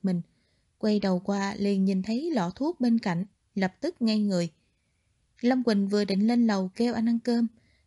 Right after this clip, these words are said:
quay đầu liền thấy Phó Hành Vân đang đi đến phòng ăn. "Sao lại xuống đây rồi?" Phó Hành Vân nhìn cậu.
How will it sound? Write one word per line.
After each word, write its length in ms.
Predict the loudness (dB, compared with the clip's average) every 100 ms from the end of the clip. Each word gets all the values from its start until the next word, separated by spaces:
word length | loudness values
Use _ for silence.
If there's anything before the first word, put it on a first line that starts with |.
| -6
quay 200 | -2 0
đầu 220 | 0 0
liền 240 | 0 0
thấy 300 | -2 -4 -6 -6
Phó 120 | -6
Hành 280 | -2 -2 -2
Vân 260 | -2 -2 -2
đang 220 | -2 -2
đi 160 | -2
đến 180 | -2 -4 -4
phòng 160 | -6
ăn. 200 | -4 -6 -8 _ _ _ _ _ _ _ _ _
"Sao 220 | -2 0
lại 100 | 0
xuống 240 | -2 -2
đây 160 | 0 0
rồi?" 320 | 0 0 -2 -6 _ _ _ _ _ _ _ _ -8
Phó 80 | -6
Hành 300 | 0 0 2
Vân 280 | 2 4 4
nhìn 220 | 2 0
cậu. 360 | -2 -2 -4